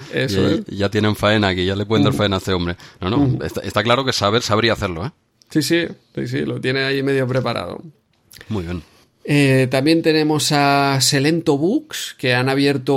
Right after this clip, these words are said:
Speaker 1: un proyecto de crowdfunding en Berkami.
Speaker 2: Ujú.
Speaker 1: Lo que pretenden es crear una editorial, pues, de, de libros sobre videojuegos.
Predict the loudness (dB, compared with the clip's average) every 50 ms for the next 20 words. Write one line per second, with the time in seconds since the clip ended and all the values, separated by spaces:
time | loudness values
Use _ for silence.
0 | 4 4 2 2 0 0 0 0 0 0 0 -2 -2 -2 -4 -6 -4 -4 -2 0
1 | 2 2 0 0 0 0 0 0 0 0 0 0 0 -2 -2 -2 -2 0 2 2
2 | 2 2 2 2 0 0 -2 -2 -4 -4 -4 -4 -4 -2 -2 0 0 2 0 0
3 | 0 -4 -10 _ -20 -20 -10 -6 -2 -2 -2 0 0 0 2 4 4 4 4 4
4 | 2 2 2 2 0 0 -2 -6 -14 _ _ _ 0 0 0 2 2 4 4 4
5 | 4 4 2 0 0 -4 -2 -2 0 0 2 2 2 2 2 2 2 2 2 2
6 | 2 4 2 4 2 2 0 0 -2 -4 -6 -4 -4 -4 -6 -8 -6 -6 -4 -4
7 | -4 -4 -6 -6 -4 -4 -4 -4 -4 -4 -4 -4 -4 -2 -2 -4 -4 -6 -8 -4
8 | -4 -4 -2 -2 -2 -2 -2 -2 -4 -4 -4 -6 -6 -2 0 0 2 2 0 -2
9 | -2 -4 -8 -12 -16